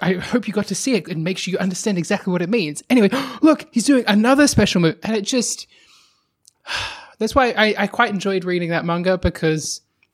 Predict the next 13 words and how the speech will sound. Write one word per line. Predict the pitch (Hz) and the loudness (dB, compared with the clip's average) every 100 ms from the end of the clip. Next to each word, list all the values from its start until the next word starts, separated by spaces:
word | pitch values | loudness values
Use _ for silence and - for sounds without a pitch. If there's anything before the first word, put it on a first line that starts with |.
| - | -2
there | 165 165 | 0 2
wasn't | 196 202 202 - _ - | 2 2 -2 -6 _ -6
so | - 202 190 | 0 2 2
much | 185 - - | 0 -2 -2
of | 170 - | -2 -2
that | 156 147 - _ _ _ _ _ _ _ _ | -2 -2 -6 _ _ _ _ _ _ _ _
catch | - 190 - - | 0 2 0 -6
up | 131 - - | -12 -8 2
every | 175 147 156 | 2 2 -8
single | 143 147 139 143 | -6 -6 -6 -8
time. | - 143 - 175 - - - _ _ _ - | -8 -8 -8 -14 -18 -20 -20 _ _ _ -8
They | 139 | -2
didn't, | 202 220 226 | 2 4 2